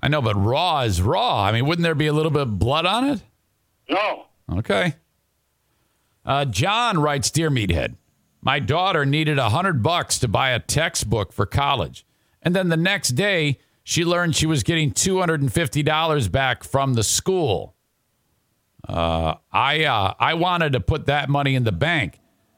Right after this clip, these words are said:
Speaker 1: She wanted to take a hundred dollars of that money, uh, to buy concert tickets. I told her she should pay me back for the school book, and that's not how money should be used.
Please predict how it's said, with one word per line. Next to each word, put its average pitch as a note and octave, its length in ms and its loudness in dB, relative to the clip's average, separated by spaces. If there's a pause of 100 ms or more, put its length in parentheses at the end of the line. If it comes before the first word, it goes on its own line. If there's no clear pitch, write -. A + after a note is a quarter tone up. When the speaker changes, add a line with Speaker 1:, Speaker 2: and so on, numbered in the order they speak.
(360)
Speaker 1:
She - 240 -2
wanted G3+ 340 0
to D3 100 0
take F3 320 0
a C#3+ 100 2
hundred F#3 260 0
dollars F3 360 0
of B2 60 0
that C3+ 240 0
money, C#3 420 0 (1500)
uh, A#2 200 0
to C#3 140 -2
buy D3+ 280 0
concert E3+ 580 -2
tickets. F#2+ 520 -4 (340)
I C#3+ 100 2
told G3+ 300 0
her F3 100 2
she E3 200 0
should D3 260 0
pay F#3 200 0
me F3 140 2
back E3 340 0
for D#3 120 0
the C#3 100 0
school G#3 400 0
book, G2 380 -2 (340)
and B2 180 0
that's D3 260 -2
not D3 240 2
how C3+ 200 0
money D#3 360 0
should A#2 280 0
be G2+ 100 0
used. F2 640 -2